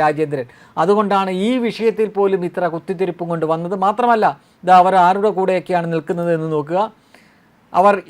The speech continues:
ഏതാണ് ഇനം എന്ന് ഇതിൽ നിന്ന് തന്നെ നമുക്ക് മനസ്സിലാക്കാൻ പറ്റും. ഇതൊക്കെ വളരെ പ്രത്യേകമായിട്ടുള്ള ഗൂഢലക്ഷ്യത്തോടെ ചില അജണ്ടകൾ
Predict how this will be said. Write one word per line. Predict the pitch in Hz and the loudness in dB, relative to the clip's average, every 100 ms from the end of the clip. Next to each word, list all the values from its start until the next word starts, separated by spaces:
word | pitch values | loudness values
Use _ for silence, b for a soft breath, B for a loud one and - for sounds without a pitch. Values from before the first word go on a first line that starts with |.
| 170 214 | 2 6
ഏതാണ് | 247 240 220 214 214 - 156 175 | 8 8 6 2 -2 -8 -4 -2
ഇനം | 196 196 | 0 -4
എന്ന് | 175 180 175 | -6 -4 -4
ഇതിൽ | 160 185 | -2 -2
നിന്ന് | 185 175 165 | -2 -2 -2
തന്നെ | 165 | -2
നമുക്ക് | 156 156 151 | -4 -4 -4
മനസ്സിലാക്കാൻ | 151 147 160 175 160 165 | -4 -4 -4 -4 -2 -4
പറ്റും. | 156 151 196 - b b b 190 | -6 -8 -10 -14 b b b -4
ഇതൊക്കെ | 196 185 208 170 _ | -2 0 -2 -4 _
വളരെ | 175 180 202 190 - | 0 0 0 -2 -4
പ്രത്യേകമായിട്ടുള്ള | 165 - 202 208 214 208 190 185 180 180 170 165 160 143 | -8 -4 -4 -2 0 2 2 0 -2 -4 -2 -2 -4 -6
ഗൂഢലക്ഷ്യത്തോടെ | 160 180 175 156 - 180 175 156 127 - | -4 -2 0 -2 -4 -8 -4 -4 -4 -6
ചില | 170 170 - - 147 | -2 -2 -4 -6 -4
അജണ്ടകൾ | 156 185 190 185 | -2 -4 -4 -4